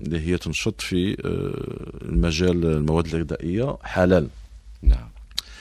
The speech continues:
Speaker 1: وكنا راغبين باش ن-، نخدموا معاهم ونشوفوا واش ن-، ن-، نخ-، نجموا نخدموا معاهم.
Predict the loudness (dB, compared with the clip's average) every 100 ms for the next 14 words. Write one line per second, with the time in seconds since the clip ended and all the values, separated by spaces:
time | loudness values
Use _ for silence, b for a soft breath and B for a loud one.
0 | B B B B B B B B B -10
1 | -2 2 4 6 6 6 4 4 4 2
2 | 2 2 4 4 2 0 0 0 2 4
3 | 2 0 -2 -2 -2 -4 -4 -8 -10 -6
4 | 2 2 2 -6 -6 -8 -8 -6 -8 -6
5 | -6 -6 4 4 4 0 -2 -2 -2 -4
6 | -6 -8 -6 -8 -8